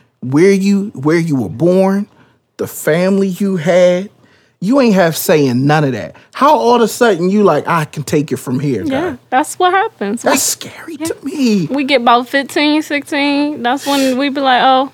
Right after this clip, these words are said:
Speaker 2: you're,
Speaker 1: Uh,
Speaker 2: you're
Speaker 1: you
Speaker 2: good." Yeah.
Speaker 1: remember the time when you was a kid and you was like, "What, what we gonna eat for dinner?" Why all of a sudden, now that you have money, you not trying to figure out, "Lord, what am I eating for dinner?"
Speaker 2: Shouldn't change.
Speaker 1: It shouldn't change.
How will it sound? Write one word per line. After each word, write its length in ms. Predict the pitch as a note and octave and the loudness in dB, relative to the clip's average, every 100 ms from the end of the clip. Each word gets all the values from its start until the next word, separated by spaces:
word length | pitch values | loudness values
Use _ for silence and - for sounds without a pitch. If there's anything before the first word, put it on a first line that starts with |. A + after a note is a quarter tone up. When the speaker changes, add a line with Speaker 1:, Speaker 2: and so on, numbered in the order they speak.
| - | -10
Speaker 2:
you're, 240 | C#4+ D#4+ - | -6 -4 0
Speaker 1:
Uh, 40 | |
Speaker 2:
you're 140 | D#4 | 2
Speaker 1:
you 60 | C#4+ | 2
Speaker 2:
good." 340 | B3+ A#3+ A#3 - | 2 0 -2 -4
Yeah. 220 | E4 C#4+ - - A3+ C4 | -6 -8 -12 -8 -4 2
Speaker 1:
remember 420 | A3+ C4 D#4 D4+ | 4 4 2 0
the 140 | C#4+ | 0
time 320 | A#3+ - D4 C#4+ | -2 -2 0 2
when 100 | C4+ | 2
you 100 | C#4 | 2
was 100 | B3 | 0
a 60 | |
kid 420 | A3 - C4 A#3+ G#3 | -2 -2 -2 0 0
and 80 | |
you 120 | A3 B3 | 0 0
was 140 | A3 | 0
like, 200 | G3 E3 | 0 0
"What, 360 | C#3 G3 G#3 E3 | -2 -2 -4 0
what 180 | G#3+ G#3+ | 2 2
we 80 | A3+ | 2
gonna 200 | G#3+ G#3+ | 0 0
eat 140 | A3 | -2
for 120 | G#3+ G#3 | -2 0
dinner?" 340 | A#3 A#3 B3+ _ _ _ _ _ _ _ _ - | 0 0 -2 _ _ _ _ _ _ _ _ 0
Why 180 | A3+ D#4 | 2 2
all 220 | D4 D4+ | 4 2
of 40 | |
a 80 | D4 | 2
sudden, 500 | - C#4+ C4 A3+ A3+ | 0 2 2 2 2
now 200 | A3+ B3 | 4 4
that 220 | A#3 - | 2 0
you 80 | C4+ | 2
have 240 | A#3+ G#3+ G3+ | 4 2 4
money, 400 | A3+ A3 G3+ G3 _ | 2 2 0 -4 _
you 200 | G3+ A#3+ | -2 0
not 360 | A3+ G#3+ F#3+ - - _ - | 2 2 2 -2 -14 _ -6
trying 200 | B3+ A3+ | 0 0
to 60 | G#3+ | 0
figure 220 | A3 A3 | 0 2
out, 280 | G3+ E3 - _ _ _ - | 0 -4 -10 _ _ _ -4
"Lord, 280 | G3+ G#3 D#3+ | 2 4 4
what 120 | F#3+ | 2
am 120 | G3+ | 0
I 100 | G3 | 0
eating 220 | G3 F#3 F3+ | -2 -4 -4
for 120 | F#3+ | -4
dinner?" 300 | F#3+ E3+ C#3 _ _ _ _ _ | -2 -4 -8 _ _ _ _ _
Speaker 2:
Shouldn't 400 | - C#4 A#3+ C4 | -10 -8 -4 -4
change. 420 | A#3+ C4 C#4+ C4 A#3 - | -6 -6 -6 -6 -10 -10
Speaker 1:
It 80 | G#3 | -6
shouldn't 420 | - A#3+ G3+ A3 | 0 0 0 -2
change. 800 | - B3 C#4 G#3+ D3+ - - | 0 -2 0 -4 -6 -16 -20